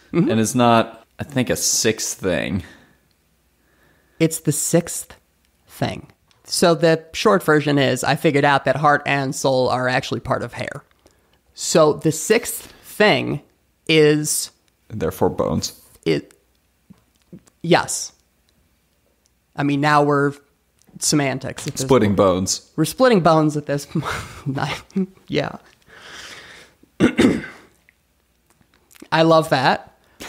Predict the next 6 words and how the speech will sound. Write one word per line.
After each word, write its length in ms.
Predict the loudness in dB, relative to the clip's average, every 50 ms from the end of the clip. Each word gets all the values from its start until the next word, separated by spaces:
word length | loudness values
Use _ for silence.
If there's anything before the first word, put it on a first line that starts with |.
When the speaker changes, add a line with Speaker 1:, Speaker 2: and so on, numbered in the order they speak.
| -16 -16 -16 -16 -8 0
Speaker 1:
But 300 | 0 0 2 0 -2 -4 -8 -18 -20 -20 -20 -20 -20 _ _
<laughs> 380 | _ _ _ _ _ _ _ -16
the, 460 | -10 -4 -2 0 2 4 4 2 2 2 -4 -14 _ _ _ _ _ -20 -20 -20 _ _ _ _ _ _ _ _ _ _ _ _
the 100 | -4 -2
last 440 | 0 2 2 0 0 -2 -8 -10 -4
part 400 | -2 0 0 0 -2 -4 -10